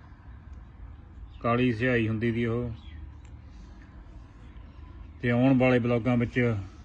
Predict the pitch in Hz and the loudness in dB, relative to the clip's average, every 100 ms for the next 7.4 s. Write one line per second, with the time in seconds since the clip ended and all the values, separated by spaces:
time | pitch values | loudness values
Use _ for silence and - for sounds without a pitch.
0 | - - - - - - 131 113 139 120 | -20 -20 -20 -20 -20 -6 -4 0 2 4
1 | 117 123 107 107 120 123 120 113 117 113 | 4 2 0 -2 0 2 2 2 0 0
2 | 104 110 127 117 117 113 - - - - | -2 0 0 0 -2 -4 -12 -18 -18 -18
3 | - - - - - - - - - - | -18 -18 -18 -18 -20 -20 -20 -20 -18 -18
4 | - - - 113 120 135 127 123 117 113 | -18 -20 -8 -2 2 4 2 2 2 2
5 | 117 113 117 113 113 107 - - - - | 0 0 0 -2 -2 -4 -8 -14 -18 -18
6 | - - 131 117 110 117 110 110 - 107 | -4 2 4 4 4 0 0 -2 -4 -2
7 | 101 98 95 92 | -2 -2 -4 -6